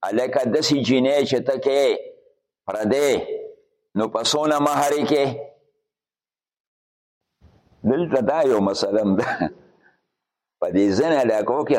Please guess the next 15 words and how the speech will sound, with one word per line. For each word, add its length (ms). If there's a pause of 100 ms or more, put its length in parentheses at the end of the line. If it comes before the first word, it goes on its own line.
غالباً 480
دلته 300
هم 140
دا 140
شته. 280 (1500)
پردی 420 (180)
جینۍ 400
چې 120
خلک 400
کوي، 220
نو 160
ډېر 260
مهر 340
ورکوي. 480 (1000)
خپل 340